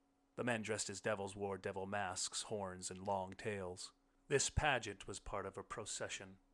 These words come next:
The Englishman who was narrating the thing said it took place in Spain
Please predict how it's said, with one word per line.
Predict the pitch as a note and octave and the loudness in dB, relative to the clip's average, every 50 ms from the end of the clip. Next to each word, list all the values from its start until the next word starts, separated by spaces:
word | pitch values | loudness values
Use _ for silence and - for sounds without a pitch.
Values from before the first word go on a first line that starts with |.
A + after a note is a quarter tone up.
| _ _ _ | _ _ _
The | - B2 A2 | -6 -4 -2
Englishman | - C3 B2+ A#2+ A2 G#2+ G2 - - A2 G2 G2 G2+ G2+ | -2 -2 -2 -2 -2 0 0 0 0 0 0 0 0 -2
who | G#2 G2+ | -4 -6
was | G2+ F#2 - | -6 -6 -4
narrating | A2 G2+ G2 G2 G2 G2 F#2+ F#2+ F#2 F#2 | -4 -2 -2 0 0 -2 -2 -4 -4 -6
the | F#2 F2+ | -6 -8
thing | - - G2 F#2 F#2 F#2+ | -6 -6 -6 -6 -6 -4
said | F#2+ - - G#2+ F#2+ | -4 -2 -2 -2 -2
it | G2 G2 - | -4 -6 -6
took | - G2+ - - | -6 -8 -6 -6
place | - A2+ G#2 F#2+ - - | -6 -4 -2 -2 -2 -2
in | G#2 | -2
Spain | F2+ - - - C3 A2+ G2+ F#2+ F#2 F#2 F#2 F#2 F#2 | -2 -2 -2 0 -2 -4 -4 -4 -6 -8 -10 -12 -14